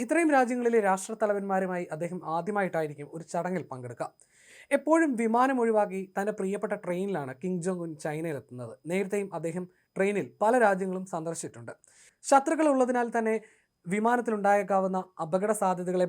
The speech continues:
ഭയന്നാണ് അദ്ദേഹം വിമാനം ഒഴിവാക്കി ട്രെയിൻ ഉപയോഗിക്കുന്നതെന്നാണ് വിവരം. എല്ലാവിധ സുരക്ഷാ സന്നാഹങ്ങളുമുള്ള അദ്ദേഹത്തിന്റെ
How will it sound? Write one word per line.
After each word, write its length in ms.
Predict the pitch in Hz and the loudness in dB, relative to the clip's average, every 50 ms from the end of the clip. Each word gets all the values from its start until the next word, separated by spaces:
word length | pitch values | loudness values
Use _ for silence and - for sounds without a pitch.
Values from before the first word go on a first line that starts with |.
| 139 131 | 0 -2
ഭയന്നാണ് 440 | 151 165 160 185 196 175 147 127 113 - | -4 -2 0 0 0 0 0 -2 -4 -6
അദ്ദേഹം 260 | 151 175 175 185 185 160 175 | -4 -4 -2 -2 -2 -4 -4
വിമാനം 340 | 175 180 185 196 214 214 185 | -4 -2 -2 0 0 0 0
ഒഴിവാക്കി 360 | 175 180 180 165 151 - 165 202 214 - _ _ _ _ _ - | 2 2 2 2 0 0 -4 -6 -8 -10 _ _ _ _ _ 4
ട്രെയിൻ 220 | 220 233 247 240 - - | 4 4 4 2 -2 -2
ഉപയോഗിക്കുന്നതെന്നാണ് 720 | 170 180 190 196 196 190 202 185 175 165 156 151 139 139 135 135 | 0 2 2 2 2 0 0 0 0 0 0 -2 -4 -6 -6 -6
വിവരം. 220 | 135 139 143 143 - _ _ _ - 226 | -6 -6 -6 -8 -10 _ _ _ 4 6
എല്ലാവിധ 320 | 254 285 311 330 330 320 294 - | 6 8 8 6 6 6 2 2
സുരക്ഷാ 280 | 277 240 226 226 - 262 254 262 | 0 0 0 0 0 0 0 0
സന്നാഹങ്ങളുമുള്ള 640 | 240 233 233 226 226 226 226 220 208 196 196 196 - - | 0 0 0 0 0 0 0 0 0 0 0 0 0 -2
അദ്ദേഹത്തിന്റെ 420 | 165 170 180 190 185 185 185 180 | -4 -4 -4 -4 -4 -2 -2 -2